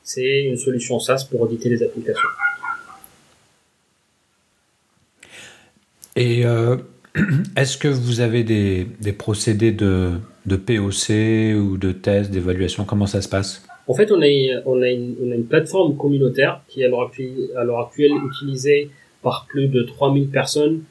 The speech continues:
Speaker 1: dans plusieurs bug bounty hunters qui auditent des, qui auditent des, des applications, euh, et qui a été en fait utilisée pour remonter plusieurs vulnérabilités critiques. Euh, une qu'on avait remontée,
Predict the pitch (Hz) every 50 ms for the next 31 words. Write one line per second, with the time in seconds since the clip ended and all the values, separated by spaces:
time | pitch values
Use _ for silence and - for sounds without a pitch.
0 | _ _ _ - 127 120 117 117 117 117 117 113 - - - 127 120 123 143 135
1 | 123 117 131 123 123 131 127 120 - 131 123 117 135 135 135 - - - 123 117
2 | 117 131 123 117 120 117 117 113 113 113 113 113 117 - - 123 117 113 120 127
3 | 123 123 117 117 113 113 120 113 123 123 123 - 123 123 131 123 117 - 147 147
4 | 147 - - _ _ _ _ _ _ - 117 117 110 110 120 - - 135 123 123
5 | 120 - 135 127 - 139 135 139 135 135 - 139 127 131 143 139 139 120 110 120
6 | 120 123 120 - 123 120 - - _ 131 131 123 143 147 123 - 123 123 127 127
7 | 123 120 120 - - 123 - - - - 156 160 160 - - _ - 120 117 -
8 | - 151 151 160 160 143 - - 131 127 123 123 127 120 127 127 127 127 - 143
9 | 139 135 135